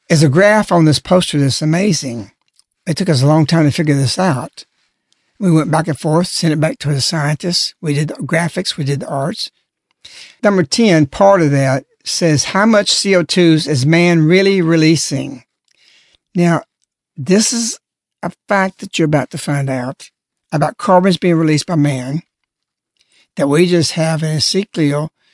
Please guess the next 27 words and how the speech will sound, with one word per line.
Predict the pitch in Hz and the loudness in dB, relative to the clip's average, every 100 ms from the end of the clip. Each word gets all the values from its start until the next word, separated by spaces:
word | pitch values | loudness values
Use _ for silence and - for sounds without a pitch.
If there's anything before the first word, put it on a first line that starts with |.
| _ | _
encouraging | 180 151 175 170 170 165 170 151 131 _ _ _ _ _ _ | -8 -4 0 2 2 2 0 -2 -6 _ _ _ _ _ _
pressure | 196 202 202 - 139 | 0 0 2 0 -4
on | - 170 | -4 -6
the | 143 | -6
president | - 180 226 - 131 139 - - _ _ _ _ _ - | 0 2 2 -2 -6 -8 -10 -18 _ _ _ _ _ -4
to | 185 | 0
go | 170 156 | 2 4
along | 151 170 208 | 2 2 2
with | 185 151 | 2 0
the | |
Cato | - 175 180 165 156 151 135 - | -4 -6 -4 0 0 0 -2 -6
Accords | 143 170 151 160 160 | -8 -6 -2 -2 -2
and | 147 | -2
all | 139 156 | 0 0
the | 156 | 0
other | 156 143 | 0 0
stuff | 120 - 165 - | -4 -4 -6 -8
that | - | -12
they're | - 131 | -10 -8
doing. | 131 131 170 202 _ _ _ _ _ _ _ _ _ _ _ _ _ _ _ _ _ _ _ _ _ _ _ _ | -6 -6 -6 -8 _ _ _ _ _ _ _ _ _ _ _ _ _ _ _ _ _ _ _ _ _ _ _ _
And | - 170 | -2 0
it | 170 | 0
shows | - 214 190 151 131 | 2 4 4 4 0
that | 143 - | -4 -6
there's | 143 | -6
four | - 240 | -4 -4
columns, | - 190 156 127 120 - - | -2 -2 -2 -2 -4 -6 -6